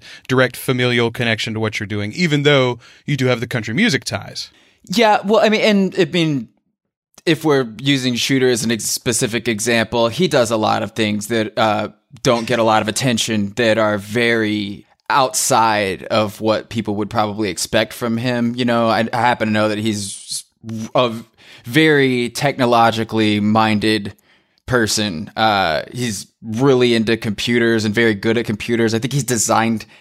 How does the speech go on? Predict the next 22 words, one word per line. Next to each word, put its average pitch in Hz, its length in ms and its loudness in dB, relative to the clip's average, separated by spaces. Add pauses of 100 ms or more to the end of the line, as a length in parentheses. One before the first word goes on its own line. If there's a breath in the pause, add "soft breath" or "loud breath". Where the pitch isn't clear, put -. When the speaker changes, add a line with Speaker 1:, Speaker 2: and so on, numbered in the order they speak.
(100)
Speaker 2:
and 113 160 -2
built 117 300 0
his 117 140 -4
own 113 200 0
video 110 420 0
game, 156 500 0 (260 loud breath)
which 117 180 -4
is 101 140 -4
Speaker 1:
Really? 131 220 0
Speaker 2:
mind-blowing 135 1040 0
to 113 140 -6
me. 104 320 -2
So, 233 200 0
yeah, 135 300 0
I 147 60 2
mean, 143 500 -2 (580)
I, 175 160 2
I 180 60 0
mean, 175 140 2
and 170 120 2
I 170 140 4
have, 123 680 0